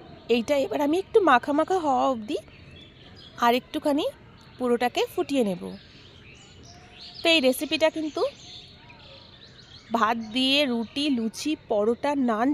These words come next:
যে কোনো কিছুর সাথেই কিন্তু দারুণ লাগে। তো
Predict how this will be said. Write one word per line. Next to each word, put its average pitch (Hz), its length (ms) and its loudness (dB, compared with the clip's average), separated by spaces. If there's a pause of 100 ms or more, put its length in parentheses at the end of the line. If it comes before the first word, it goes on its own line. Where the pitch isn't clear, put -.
(140)
যে 262 200 0
কোনো 330 220 4
কিছুর 285 300 -6
সাথেই 277 340 -4
কিন্তু 277 220 -8 (220)
দারুণ 226 380 2 (120)
লাগে। 175 240 -4 (520)
তো 254 40 -4